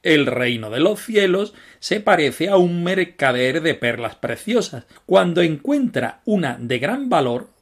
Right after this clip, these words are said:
va, vende todo lo que tiene y la compra. Tenemos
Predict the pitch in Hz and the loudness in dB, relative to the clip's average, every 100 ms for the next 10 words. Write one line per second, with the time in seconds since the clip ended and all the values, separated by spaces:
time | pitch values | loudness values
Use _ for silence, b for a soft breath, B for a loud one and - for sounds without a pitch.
0 | _ 139 120 147 156 - _ 127 117 151 | _ -10 0 2 0 -6 _ -8 0 2
1 | 160 117 110 - - 202 214 147 226 247 | 2 -2 -8 -10 -2 0 2 2 0 -2
2 | 262 - 180 147 196 - b _ 247 285 | -10 -4 -2 -2 -6 -12 b _ -4 -2
3 | 247 147 110 98 - - _ _ _ _ | -2 -6 -6 -10 -20 -20 _ _ _ _
4 | - 233 302 285 - | 0 0 0 -2 -4